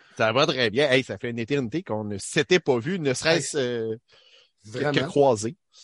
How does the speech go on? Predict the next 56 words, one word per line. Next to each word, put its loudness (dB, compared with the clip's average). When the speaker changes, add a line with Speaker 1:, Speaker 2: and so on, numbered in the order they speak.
Speaker 2:
Vraiment, 4
vraiment. 2
Je -4
te 0
remercie -2
de 0
l'invitation 0
parce -8
que, -2
écoute, -4
euh, 0
ça -8
fait -6
<laughs> -8
sérieusement, -2
ça -8
fait -6
un -2
bout -8
de -14
temps -2
qu'on -6
s'est -8
pas, -4
qu'on -6
s'est, -8
qu'on -4
s'est 0
pas 2
jasé. 2
Speaker 1:
Ben, 4
je -10
pense 6
que 4
la 4
dernière 6
fois, -2
là, -4
c'est -2
quand 4
j'avais 4
acheté 0
le 0
premier 2
tome 2
de -6
la 2
série -2
Nick -4
Jarvis -2
au -6
Salon 0
du -4
Livre -2
de -2
Québec. -6